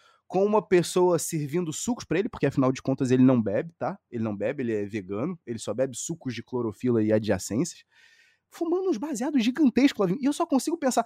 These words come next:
será realmente que é isso que você precisa fazer dentro de uma instituição de caridade, Chris Douglas Roberts? Mas podia ser a história bizarra aqui, mas não é. A história bizarra aqui vai com a escolha de número trinta desse draft,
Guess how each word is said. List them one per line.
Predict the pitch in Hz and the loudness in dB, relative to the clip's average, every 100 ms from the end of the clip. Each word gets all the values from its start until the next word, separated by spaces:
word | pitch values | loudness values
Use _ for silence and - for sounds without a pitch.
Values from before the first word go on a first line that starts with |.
| - - | -2 -16
será | - 440 | -6 -2
realmente | 254 202 453 254 214 381 - | 2 4 6 6 6 4 2
que | 226 | 4
é | 170 | 6
isso | 247 - | 4 0
que | 226 | 0
você | 208 202 | 0 2
precisa | - 156 - 190 | 0 -2 0 0
fazer | 190 147 117 107 147 180 | 4 4 4 4 4 4
dentro | 135 185 160 | 2 0 0
de | 175 | 0
uma | 170 | 0
instituição | - 131 - 190 | -2 -4 0 0
de | - | 4
caridade, | 170 135 123 214 196 | 4 4 6 6 6
Chris | 175 156 | 0 0
Douglas | 143 127 120 | 0 -2 -4
Roberts? | 107 110 | -8 -4
Mas | 254 302 - - - _ | 0 2 0 -8 -20 _
podia | - 311 339 | 8 10 10
ser | 320 | 8
a | |
história | 294 285 302 | 8 6 4
bizarra | 233 247 | 6 6
aqui, | 285 | 6
mas | 339 311 233 | 6 8 8
não | 359 359 | 8 8
é. | 214 170 131 _ _ - | 10 8 4 _ _ -12
A | |
história | 170 277 262 | -8 -6 -4
bizarra | 185 156 185 | -2 2 2
aqui | 156 - | 2 2
vai | 185 190 | 4 4
com | - | 4
a | 175 | 2
escolha | - - 190 175 | 0 -4 -6 -6
de | 160 | -4
número | 190 208 - _ _ _ - | -2 -4 -6 _ _ _ 2
trinta | 220 269 233 _ 131 104 - | 6 6 4 _ -8 -8 -8
desse | 139 - | -8 -8
draft, | 117 117 131 139 - | -4 -2 -2 -2 -10